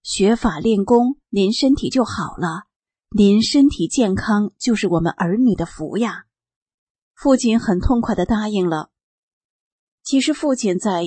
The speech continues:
一九九九年之前接触过法轮大法，那时我已经修炼了。我刚开始修炼不到一个月，全身近十种疾病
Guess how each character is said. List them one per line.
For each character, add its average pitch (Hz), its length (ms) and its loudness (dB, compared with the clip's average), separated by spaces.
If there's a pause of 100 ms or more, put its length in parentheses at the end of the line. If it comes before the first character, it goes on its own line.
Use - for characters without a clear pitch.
一 262 120 -2
九 170 200 -2
九 220 180 -2
九 214 140 0
年 156 180 -2
之 262 160 -2
前 170 460 -4
接 277 240 -2
触 - 180 -2
过 156 160 -4
法 - 160 -12
轮 139 140 -8
大 170 240 -6
法， - 320 -10 (320)
那 214 180 -2
时 180 300 -2
我 196 200 -2
已 226 140 -4
经 - 220 -8
修 214 200 -2
炼 208 240 -2
了。 113 260 -10 (520)
我 247 160 2
刚 302 220 4
开 285 180 -2
始 196 160 -4
修 208 200 -2
炼 185 220 -2
不 208 120 -6
到 226 160 0
一 143 180 -6
个 247 160 -2
月， 190 340 -2 (420)
全 185 280 0
身 214 300 0
近 196 280 -2
十 208 320 0
种 202 220 0
疾 170 220 -4
病 175 320 -2